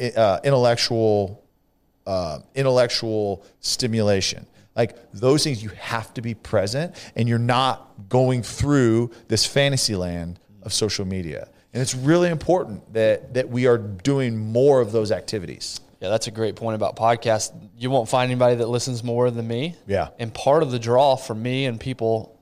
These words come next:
Speaker 2: a lot of people, is if two people are having a conversation on the podcast,
Speaker 1: Yeah.
Speaker 2: I feel like I'm a part
Speaker 1: Yeah,
Speaker 2: of that con-,
Speaker 1: and I would
Speaker 2: but,
Speaker 1: say you
Speaker 2: but,
Speaker 1: can
Speaker 2: but to your point, that is not near as good.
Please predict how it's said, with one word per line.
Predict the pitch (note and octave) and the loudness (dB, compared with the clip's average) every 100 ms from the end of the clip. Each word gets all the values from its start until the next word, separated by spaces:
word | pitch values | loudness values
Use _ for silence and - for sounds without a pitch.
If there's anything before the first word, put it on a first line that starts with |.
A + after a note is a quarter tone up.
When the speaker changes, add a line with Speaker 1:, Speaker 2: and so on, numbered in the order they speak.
| _ - | _ -6
Speaker 2:
a | A#2 | 0
lot | A2+ | 2
of | A2 | 0
people, | C#3 C3+ A#2+ | -6 -4 -4
is | G#2+ - - _ _ _ - | -4 -8 -14 _ _ _ -16
if | A2 | -12
two | - D#3 | -6 -4
people | D#3+ C#3+ C3+ | -4 0 2
are | |
having | B2+ B2+ B2 | 4 2 -2
a | |
conversation | - A#2+ B2 - C3 B2 A2+ | -2 -2 -2 0 0 -2 -6
on | A2+ | -8
the | |
podcast, | - C#3 D3+ - G#2 G#2 - | 0 0 0 0 -2 -2 -6
Speaker 1:
Yeah. | G2+ D2+ - | -6 -6 -4
Speaker 2:
I | A#2 | -6
feel | - - D3 D3 | -6 -8 -4 0
like | C3 B2 | 0 0
I'm | A#2 | -4
a | |
part | A#2 - C3+ | -4 0 4
Speaker 1:
Yeah, | E3+ | 4
Speaker 2:
of | E3 D#3+ | 4 4
that | |
con-, | D3 D#3 | 2 0
Speaker 1:
and | F#3 | 2
I | G#3+ | 2
would | G3+ | 2
Speaker 2:
but, | D#3 | 4
Speaker 1:
say | D#3 C#3+ | 4 6
you | |
Speaker 2:
but, | D3 | 4
Speaker 1:
can | D3 | 2
Speaker 2:
but | D#3+ D#3 - - _ - | 2 0 -4 -20 _ -4
to | D#3 | 0
your | F3 | 0
point, | F#3 G3 E3 - - _ _ _ _ _ _ _ _ _ _ _ | 4 4 4 -2 -12 _ _ _ _ _ _ _ _ _ _ _
that | A#2 C#3 | 2 2
is | B2+ | 2
not | A#2+ C3 F#2+ | 0 0 0
near | A#2+ B2 D3 E3+ D#3+ | -4 -2 0 2 2
as | B2 A2+ | 2 -2
good. | B2 A2 E2+ | -2 0 -2